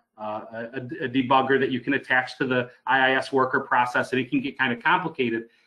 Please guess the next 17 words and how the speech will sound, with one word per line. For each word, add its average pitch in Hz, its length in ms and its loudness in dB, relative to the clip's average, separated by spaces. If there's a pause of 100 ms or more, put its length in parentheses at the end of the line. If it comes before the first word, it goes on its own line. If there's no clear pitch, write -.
But 143 160 -4
the 160 80 4
way 190 180 4
that 170 180 0
we've 220 240 2
got 135 160 2
it 139 120 -2
set 120 220 -2
up 113 280 -4 (160)
is 139 100 -6
essentially 170 560 0
we 165 200 2
have 180 180 2
a 147 60 2
line 139 320 2
of 156 140 -4
code, 147 540 0